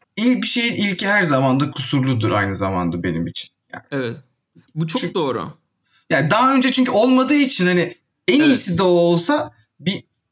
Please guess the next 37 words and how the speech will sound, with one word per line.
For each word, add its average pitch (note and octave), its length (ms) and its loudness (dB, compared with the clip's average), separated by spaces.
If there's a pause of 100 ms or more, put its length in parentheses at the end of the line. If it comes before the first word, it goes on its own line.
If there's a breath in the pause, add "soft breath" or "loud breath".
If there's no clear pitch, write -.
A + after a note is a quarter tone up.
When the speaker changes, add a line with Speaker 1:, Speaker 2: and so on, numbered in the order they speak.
(160)
Speaker 1:
mantığa E3+ 500 2
oturmadığı A#3 380 0
için G3+ 200 -2
her A3+ 160 2
zaman G#3 340 -2
kusurlu F#3+ 400 -2
geliyor A2 540 0
gözüme. B2 400 -2
Speaker 2:
Hı B2 60 -6
hı. - 40 -10 (300)
Bir F#3+ 80 -4
de B3+ 140 -4
burada G#3 220 -4
mesela A#3 600 -6
bu G3 240 -4
ilk G#3 260 -8
çıkan A3 320 -8
şarkı G3 400 -6
çok - 240 -8
tutuyor. A#2 380 -8 (280)
Yani B2+ 160 -8 (100)
inanılmaz F3 580 -2
tutuyor. D3+ 320 -6
Reklamlarda D#3 580 -4
falan E3 280 -4
oynamaya C#3 380 -4
başlıyor. C3 340 -8
Taksilerde, C#3 560 -6
arabalarda, C3+ 600 -6
Speaker 1:
Hı C#3 60 -2
hı. C#3 60 0
Speaker 2:
radyolarda C#3+ 580 0
sürekli D3 340 -6
bu D#3 40 -2
şarkı D3 320 -8
çalıyor C3+ 340 -4
falan. F3+ 240 -6